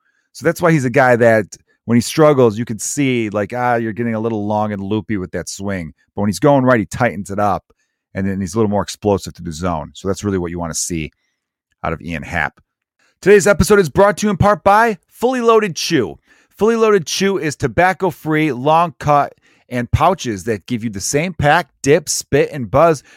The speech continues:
you're used to without tobacco. Available in nine flavors, Fully Loaded Chew is made with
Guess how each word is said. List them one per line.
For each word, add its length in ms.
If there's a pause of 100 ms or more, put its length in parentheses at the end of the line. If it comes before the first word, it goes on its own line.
you're 100
used 300
to 100
without 300
tobacco. 580 (320)
Available 440
in 320
nine 380
flavors, 640 (260)
Fully 220
Loaded 300
Chew 360
is 240
made 220
with 200